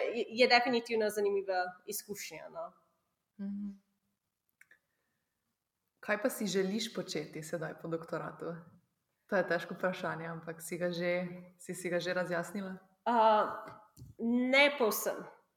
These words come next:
Speaker 1: Jaz, a, bom to malo na daljše razložila. Jaz sem pravzaprav z-, me-, meni je bilo marsikaj med doktoratom zelo všeč, kar bi me, a, navdihnilo, da nadaljujem v tej smeri, si želela delati postdoc.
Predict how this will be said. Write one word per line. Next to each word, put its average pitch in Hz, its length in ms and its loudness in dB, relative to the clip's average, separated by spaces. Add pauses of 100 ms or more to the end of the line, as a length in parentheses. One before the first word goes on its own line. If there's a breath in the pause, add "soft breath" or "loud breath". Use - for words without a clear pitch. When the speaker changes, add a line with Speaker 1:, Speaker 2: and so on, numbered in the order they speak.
(680)
Speaker 1:
Jaz, 240 280 2 (540)
a, 196 520 4 (360)
bom 196 300 -2 (240)
to 220 100 -4
malo 214 240 6
na 214 160 6
daljše 208 440 4
razložila. 214 480 0 (340 loud breath)
Jaz 254 260 6
sem 294 180 2 (240)
pravzaprav 262 540 4 (300)
z-, 226 420 2
me-, 247 320 6 (300)
meni 262 280 6
je 339 40 4
bilo 294 120 8
marsikaj 262 540 6
med 240 160 4
doktoratom 214 500 6
zelo 214 220 6
všeč, - 320 -4 (540)
kar 240 340 8
bi 240 100 2
me, 240 200 8 (320)
a, 226 260 8
navdihnilo, 240 520 6
da 226 140 4
nadaljujem 220 480 4
v 214 120 2
tej 208 180 6
smeri, 202 420 4
si 190 240 -4
želela 190 320 2
delati 185 320 0
postdoc. - 460 -6